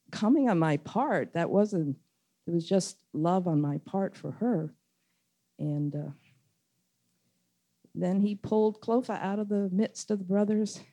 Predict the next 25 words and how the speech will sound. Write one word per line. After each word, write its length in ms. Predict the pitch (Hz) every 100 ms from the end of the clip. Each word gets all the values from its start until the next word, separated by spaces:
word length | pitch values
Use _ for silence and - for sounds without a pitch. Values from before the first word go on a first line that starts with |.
| _
and 300 | 180 156 151
set 280 | - - 196
us 180 | 214 -
up. 260 | - - - - _ _ _ _ _ _ _ -
So 160 | 185
there 200 | 185 202
we 100 | 202
were. 400 | 208 226 170 - - -
<laughs> 220 | - -
And 140 | 202 202
then, 360 | 214 208 - - _ - 370 339 302 269 240 226 202
so 540 | - 233 233 233 233
here 300 | 220 - 240
we 140 | 226 214
are 160 | 202
thirty-six 640 | 196 202 196 190 - 185 -
years 260 | 185 175
later. 380 | 170 175 180 180 180
And 200 | 170 170
the 40 |
lesson 360 | 202 254 262 233
I 80 |
learned 320 | 202 214 247 240
is 140 | 196
that 220 | 190 180